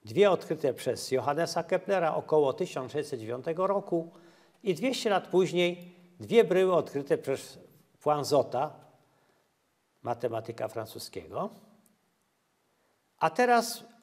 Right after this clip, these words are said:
obejrzyjmy, jakie mogą być hiperwielościany foremne, czyli wielościany w czwartym wymiarze.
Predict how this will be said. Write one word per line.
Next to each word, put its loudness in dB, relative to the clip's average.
obejrzyjmy, 4
jakie 4
mogą 4
być -4
hiperwielościany 4
foremne, 0
czyli -6
wielościany -4
w -20
czwartym -4
wymiarze. -14